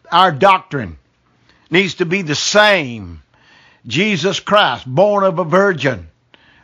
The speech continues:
lived, performed miracles, died on the cross for your sins and mine, rose again,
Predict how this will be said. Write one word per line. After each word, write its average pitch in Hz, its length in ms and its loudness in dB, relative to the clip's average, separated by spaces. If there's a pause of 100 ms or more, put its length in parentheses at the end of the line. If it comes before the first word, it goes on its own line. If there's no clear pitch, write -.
lived, 156 720 0 (1080)
performed 190 500 0
miracles, 185 640 0
died 151 720 2 (560)
on 175 140 2
the 185 100 -4
cross 196 400 2
for 165 160 -6
your 196 240 0
sins 190 360 -4
and 185 120 -6
mine, 190 220 0
rose 196 440 0
again, 180 640 -2